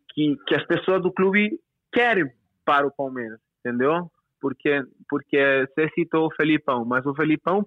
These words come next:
foi, é, campeão com o Palmeiras, ele chegou e já foi campeão logo no, no, no mesmo, no mesmo ano que ele chegou, ele já foi campeão, tô enganado?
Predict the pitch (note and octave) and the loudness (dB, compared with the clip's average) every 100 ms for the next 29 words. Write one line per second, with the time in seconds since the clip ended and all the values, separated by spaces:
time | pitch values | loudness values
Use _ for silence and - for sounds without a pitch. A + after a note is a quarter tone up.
0 | - F3+ D3 A#2+ _ _ _ _ _ _ | 0 2 2 -2 _ _ _ _ _ _
1 | A2+ A#2 A2 G#2+ - _ _ _ _ _ | -6 -2 -2 -4 -6 _ _ _ _ _
2 | _ _ D#3+ D3+ D3+ D#3+ F3 E3 C#3+ C3 | _ _ 0 0 0 -2 -2 -2 -6 -4
3 | A#2+ A2+ A2+ B2+ - - _ - C3+ C#3 | -4 -2 -2 -2 -6 -14 _ -4 0 0
4 | - D#3+ C3+ D3+ F3 D3+ D#3+ F3 F3 F3+ | 2 0 2 2 2 0 0 -2 0 0
5 | E3 D#3 D3+ C#3+ C#3 C#3 D#3+ D#3+ D3 C#3 | 0 -2 -2 -2 0 0 0 -2 -2 -4
6 | C3+ B2+ A2 A2 G#2+ C2+ G1+ G1+ G1+ A#2+ | -6 -8 -8 -6 -6 -8 -12 -20 -18 -14
7 | B2 C3 C#3 D#3+ D3 C3 C3+ C#3 E3+ E3+ | -4 0 0 0 -6 -6 -2 0 0 0
8 | D3+ D#3 D#3 D3+ D3+ - C3+ D#3 F3 F3 | 0 0 0 0 0 0 0 2 2 2
9 | F3 F3 F3 F3 - A#2+ A#2+ A#2+ B2 D#3 | 0 -2 -2 -2 -2 -4 -2 0 2 4
10 | D#3+ | 4